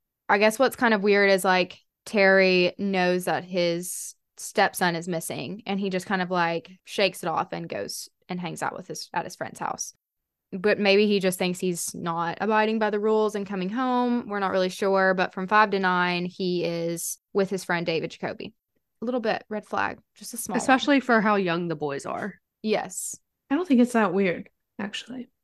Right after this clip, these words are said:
Speaker 2: Eight years old?
Speaker 3: I mean, to be, like,
Speaker 2: That's a baby.
Speaker 3: I mean, this is early nineties. They didn't have, like, a cell phone or anything.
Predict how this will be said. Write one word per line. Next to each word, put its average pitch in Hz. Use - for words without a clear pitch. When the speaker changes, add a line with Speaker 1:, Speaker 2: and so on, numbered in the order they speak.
Speaker 2:
Eight 269
years 254
old? 262
Speaker 3:
I 320
mean, 349
to 269
be, 294
like, 285
Speaker 2:
That's 302
a 262
baby. 190
Speaker 3:
I 285
mean, 294
this 277
is 277
early 254
nineties. 214
They 226
didn't 269
have, 240
like, 214
a 196
cell 196
phone 196
or 196
anything. 190